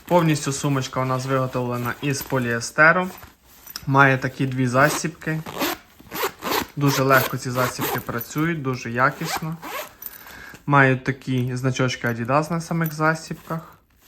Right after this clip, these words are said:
Маємо такий кармашик. Кармашик у нас прошитий. Він на ліпучці у нас. Для ключів в самий раз. Маємо бірочку з надписом Adidas La Marque Aux Free Bands. Значочок Adidas.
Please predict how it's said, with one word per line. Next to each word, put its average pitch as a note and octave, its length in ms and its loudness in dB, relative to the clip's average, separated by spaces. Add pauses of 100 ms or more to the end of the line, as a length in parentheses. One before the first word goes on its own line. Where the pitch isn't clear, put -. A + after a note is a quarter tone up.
(380)
Маємо B2+ 640 2
такий B2 280 -6
кармашик. B2 760 -2 (140)
Кармашик C3 560 -2
у B2 40 -4
нас A#2+ 200 -6
прошитий. C3+ 760 -4 (760)
Він C#3 160 2
на C3 260 0 (420)
ліпучці C3 580 -2
у C#3+ 120 0
нас. D#3+ 360 -4 (680)
Для D3 160 2
ключів C#3 400 -4
в - 40 -8
самий A#2+ 300 -2
раз. C#3 420 0
Маємо B2+ 520 0 (760)
бірочку C3 720 4
з B2+ 120 -8
надписом C3 680 -2
Adidas B2+ 680 0
La B2+ 140 0
Marque B2+ 520 -2
Aux B2+ 340 -2
Free A#2+ 420 -8
Bands. F3+ 540 -2
Значочок B2 480 -6
Adidas. B2 560 0